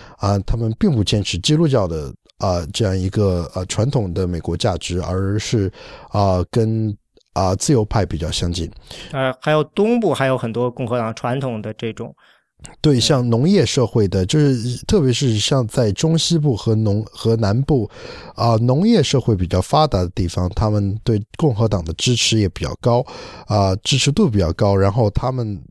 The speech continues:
Speaker 1: 啊，坚守的就是基督教的传统。而在，
Speaker 2: 那倒是，嗯。
Speaker 1: 而在东西两岸的，啊，共和党的支持者当中，更多的是，啊，有非常多的人只是说反对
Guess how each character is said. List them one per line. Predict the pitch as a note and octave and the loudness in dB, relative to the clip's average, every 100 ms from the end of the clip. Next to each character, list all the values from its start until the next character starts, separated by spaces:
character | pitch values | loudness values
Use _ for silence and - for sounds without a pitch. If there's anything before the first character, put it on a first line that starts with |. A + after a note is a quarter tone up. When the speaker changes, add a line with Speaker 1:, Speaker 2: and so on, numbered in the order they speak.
| _ | _
Speaker 1:
啊， | - F#2+ F2+ | -6 -4 -4
坚 | F#2 A#2 | 0 0
守 | A#2 A2+ | 2 0
的 | E2+ E2 | -2 -2
就 | F2+ F#2+ | 0 -2
是 | - | -2
基 | E2+ A#2+ | 0 2
督 | A2 | 2
教 | G#2 G2 | 2 0
的 | E2+ | 0
传 | - F2 | -2 -2
统。 | G2+ D#2+ | -2 -2
而 | G#2+ C#3+ | 0 0
在， | |
Speaker 2:
那 | D3+ | 0
倒 | D3 A#2+ | 0 0
是， | G2+ F#2+ - - - | 0 -4 -12 -18 -14
嗯。 | G#2+ | -6
Speaker 1:
而 | A2+ C3 | 0 2
在 | D#3 | 2
东 | - F3+ F3+ | 2 0 0
西 | - F#3 | 2 2
两 | D#3+ G2+ | 2 0
岸 | D#2 B2+ A2 F#2+ | 0 2 2 2
的， | F#2+ F2 E2 - - | 0 0 -2 -8 -8
啊， | - G2+ F#2 | 0 0 2
共 | - B2+ | 0 2
和 | A#2+ | 2
党 | G#2+ | 0
的 | E2+ | -2
支 | - A#2 | -2 -2
持 | - F#2+ F2+ | 0 0 0
者 | F2 A2 D2 B1 - _ _ _ | 0 -2 -2 -6 -12 _ _ _
当 | A2 G#2 | -2 0
中， | A#2+ G#2+ A2 - - - | 0 -2 -2 -8 -20 -12
更 | - F3+ C3 | -2 0 2
多 | C#3+ D3 C#3+ | 2 4 4
的 | A#2 G2 | 2 2
是， | F#2 - A#2 G2+ F#2+ F#2 - | 0 0 2 2 2 0 -4
啊， | - G#2 G2 F#2 F2+ - _ - | -2 0 2 2 -2 -6 _ -6
有 | A#2 G#2+ | 0 0
非 | - D#3+ | 2 2
常 | - A#2 | 2 2
多 | A#2+ | 2
的 | A2+ | 2
人 | G2+ F#2 F#2 | 2 0 -2
只 | - F2 | -2 -2
是 | - A2 | 0 0
说 | - A#2 A2+ | 0 0 2
反 | A2 F2+ | 0 -4
对 | G2 A#2+ G2+ | -2 0 0